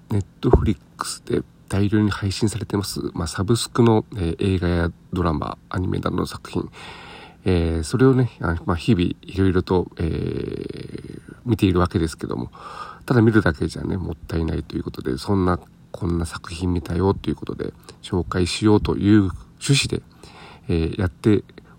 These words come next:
おりましたが、なかなか、あのー、これまで、えーっと、去年の、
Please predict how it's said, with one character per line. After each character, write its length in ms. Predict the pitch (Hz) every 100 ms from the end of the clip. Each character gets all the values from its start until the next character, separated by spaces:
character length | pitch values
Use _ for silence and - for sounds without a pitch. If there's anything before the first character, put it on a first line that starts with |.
| -
お 60 | 92
り 80 |
ま 80 | 104
し 60 | -
た 80 | -
が、 140 | -
な 100 | -
か 80 | 110
な 100 | 110
か、 260 | - 107 -
あ 120 | - 80
の 500 | - - - - -
ー、 140 | - - - - - - - - - - - - - - - - -
こ 100 | -
れ 60 | 139
ま 100 | 160
で、 220 | 92 73
え 40 | 92
ー 180 | 82 78
っ 20 |
と、 220 | - -
去 180 | - 120
年 300 | 151 117 82
の、 280 | 87 95